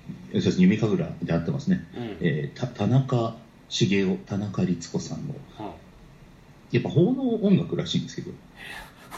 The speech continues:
Speaker 2: <laughs>
Speaker 1: こう、なんか、み-、み-、なん-、民謡というか。
Speaker 2: ど-、どこで探してきたんですかね。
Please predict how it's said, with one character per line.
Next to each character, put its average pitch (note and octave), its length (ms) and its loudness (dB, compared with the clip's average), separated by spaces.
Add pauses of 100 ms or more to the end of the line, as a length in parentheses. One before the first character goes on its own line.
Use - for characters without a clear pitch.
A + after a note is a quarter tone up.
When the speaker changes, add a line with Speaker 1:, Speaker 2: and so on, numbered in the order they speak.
(120)
Speaker 2:
<laughs> - 800 -6
Speaker 1:
こ C3+ 180 6 (400)
う、 - 40 4
な A#2 80 6
ん - 60 0
か、 F2+ 80 -2 (500)
み-、 B2 400 2
み-、 A#2+ 320 4
な F#2+ 80 0
ん-、 E2 100 0
民 G2+ 200 2
謡 F#2 160 4
と F2+ 80 2
い D#2 60 2
う - 80 -6
か。 - 60 -12 (880)
Speaker 2:
ど-、 D3 160 2 (220)
ど D3+ 120 -2
こ F4 200 0
で G2+ 100 -6
探 F#2+ 240 -8
し - 80 -12
て G#2 80 -8
き - 60 -14
た G2+ 60 -12
ん - 20 -14
で - 60 -16
す - 60 -20
か - 60 -16
ね。 D#2+ 60 -16